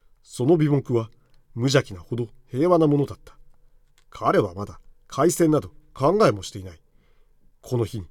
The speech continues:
阿修羅のような凶暴を自ら演じようなどとは夢思っていなかったのだ。さて、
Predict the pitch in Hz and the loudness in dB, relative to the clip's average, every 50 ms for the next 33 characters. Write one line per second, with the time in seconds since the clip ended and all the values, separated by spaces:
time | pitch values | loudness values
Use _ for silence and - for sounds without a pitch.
0 | - _ - _ _ - 135 156 - 160 143 120 98 101 101 120 143 131 101 90 | -20 _ -20 _ _ -4 -4 -2 0 0 0 0 0 0 0 2 2 2 0 -4
1 | - - - 131 143 131 131 131 123 117 104 - _ - - - - _ _ - | -8 -2 0 0 0 0 0 0 0 0 -2 -4 _ -20 -20 -20 -20 _ _ -20
2 | - - 123 139 123 - 117 95 90 - - 131 143 156 127 139 160 139 110 101 | -6 -4 -2 -2 -2 -4 -6 -10 -10 -6 -2 0 0 0 2 4 4 4 4 2
3 | 117 110 110 - 98 87 80 - _ - - - _ _ - _ - 117 123 113 | -2 -4 -6 -10 -12 -20 -20 -20 _ -20 -20 -20 _ _ -20 _ -6 -4 -4 -4
4 | 95 - - - _ _ _ _ - 120 123 139 139 139 - 110 95 95 104 104 | -4 -8 -14 -20 _ _ _ _ -8 -2 0 0 0 0 -4 -10 -10 -8 -10 -10
5 | - 90 - - - 80 80 - - _ _ - - - _ _ - _ - - | -10 -12 -16 -18 -20 -20 -20 -20 -20 _ _ -20 -20 -20 _ _ -20 _ -20 -20
6 | _ - _ _ _ _ _ _ _ _ - - _ _ _ _ _ _ _ _ | _ -20 _ _ _ _ _ _ _ _ -20 -20 _ _ _ _ _ _ _ _
7 | _ _ _ _ - - _ _ - - - _ _ _ _ - _ - - - | _ _ _ _ -20 -20 _ _ -20 -20 -20 _ _ _ _ -20 _ -16 -2 -2
8 | 139 - 110 101 | -2 -2 -2 -10